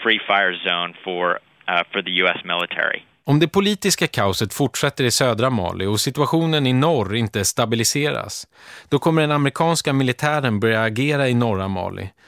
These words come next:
Speaker 2: vilket innebär att vi snart kommer få höra om drönarattacker och räder från specialförband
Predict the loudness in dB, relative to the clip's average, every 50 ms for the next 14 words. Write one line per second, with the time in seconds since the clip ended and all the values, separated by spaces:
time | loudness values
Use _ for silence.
0 | -20 -12 _ -4 -2 0 2 2 2 2 2 2 2 0 0 0 0 0 0 0
1 | 2 2 0 0 0 -2 -2 0 0 0 2 2 2 2 2 2 2 2 2 0
2 | 0 0 0 2 2 2 2 0 0 0 0 -2 -2 -2 -4 -4 -4 -4 -4 -4
3 | -2 0 0 0 2 2 2 2 0 0 0 -2 -2 -2 -4 -4 -2 -2 -2 -2
4 | -2 0 0 2 2 2 2 0 -2 -4 -6 -2 -2 -2 -2 -2 -6 -10 -14